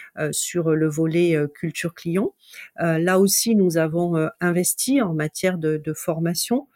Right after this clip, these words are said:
On a mis en place aussi, euh, un challenge qu'on a appelé les étoiles de la relation client. Euh, si tu veux, chaque mois, les sites nous remontent leurs meilleurs appels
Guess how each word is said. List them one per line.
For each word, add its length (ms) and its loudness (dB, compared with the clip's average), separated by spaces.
On 180 2
a 100 4
mis 160 4
en 100 2
place 380 -2
aussi, 480 0
euh, 480 0
un 460 -2
challenge 600 -2
qu'on 200 -2
a 100 -2
appelé 300 0
les 220 2
étoiles 280 0
de 100 4
la 140 2
relation 460 0
client. 400 -4
Euh, 180 0
si 180 -4
tu 140 -6
veux, 140 2
chaque 340 0
mois, 480 4
les 160 2
sites 400 -2
nous 360 2
remontent 500 2
leurs 200 4
meilleurs 460 4
appels 320 2